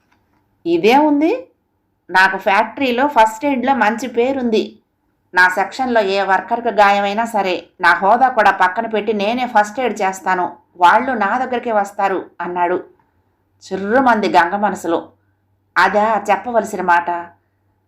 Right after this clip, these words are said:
అయినా ఇన్నేళ్లు కాపురం చేసి ఈయన దగ్గర నుంచి ఇంకేదో ఆశించటం తన వెరితనం కాదు?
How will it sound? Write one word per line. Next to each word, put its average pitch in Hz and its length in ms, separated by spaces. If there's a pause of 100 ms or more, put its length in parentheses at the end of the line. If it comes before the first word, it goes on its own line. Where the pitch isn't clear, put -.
అయినా 202 360
ఇన్నేళ్లు 190 500
కాపురం 220 520
చేసి 220 360
ఈయన 185 360
దగ్గర 185 280
నుంచి 240 320
ఇంకేదో 208 400
ఆశించటం 214 680
తన 190 180
వెరితనం 240 500
కాదు? 233 400